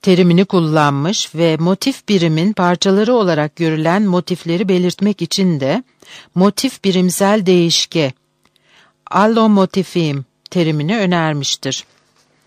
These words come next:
Alan Dundes böylece halk bilimi çevrelerinde yaygın olarak kullanılan ve benimsenen Stitt Thompson'ın motifleri belirsizlik içinde kullanımıyla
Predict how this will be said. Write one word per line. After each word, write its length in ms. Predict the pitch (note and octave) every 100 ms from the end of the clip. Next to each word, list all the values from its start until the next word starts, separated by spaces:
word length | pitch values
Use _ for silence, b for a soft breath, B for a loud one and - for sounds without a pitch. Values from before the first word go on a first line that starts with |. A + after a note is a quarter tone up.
| B B B B B
Alan 420 | F#3 G#3+ C#4 C#4+
Dundes 640 | C4+ C4+ A#3 D#3+ F3 -
böylece 680 | G#3 B3 A#3+ D#3+ C#3+ D3 G#3+ _
halk 360 | - A#3 - A#3+
bilimi 240 | G#3 F#3
çevrelerinde 760 | F#3 E3+ D#3+ E3 E3 E3 E3
yaygın 440 | G#3+ G3 F#3+ F#3 A3
olarak 380 | G3+ D#3 D3+ -
kullanılan 760 | E3 D3+ D3+ D3 C#3+ D3+ G#3
ve 140 | F#3 E3
benimsenen 760 | E3 D3+ C#3+ D3 C#3 C3+ G3+ - B B B
Stitt 500 | - - A3+ C4 -
Thompson'ın 680 | A3 A3+ A3 - D#3+ D#3 G#3+
motifleri 800 | G3 F#3+ G#3 - F#3 E3 E3 G3
belirsizlik 680 | G3 G3 F3+ G3+ F#3 A#3 F#3+
içinde 400 | - D#3+ D3+ G3+
kullanımıyla 960 | F#3+ F3 F3 F3 F#3+ F3+ C3 C3